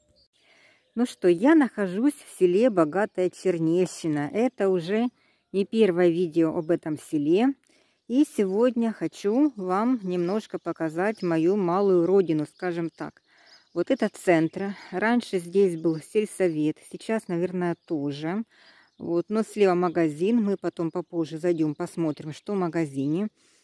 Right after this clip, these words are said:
Дальше есть кафе, насколько я знаю. Вот там, где флаг украинский висит, наверное, сельсовет остался. Парк. В парке памятник погибшим воинам в годы Второй мировой войны.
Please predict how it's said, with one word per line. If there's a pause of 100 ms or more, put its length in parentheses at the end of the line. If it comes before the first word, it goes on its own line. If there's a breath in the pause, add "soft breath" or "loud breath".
(120)
Дальше
есть
кафе,
насколько
я
знаю. (320 soft breath)
Вот
там,
где
флаг (240 loud breath)
украинский
висит,
наверное, (100)
сельсовет
остался. (320 soft breath)
Парк. (500 soft breath)
В
парке (220 loud breath)
памятник
погибшим
воинам (920)
в
годы
Второй
мировой
войны.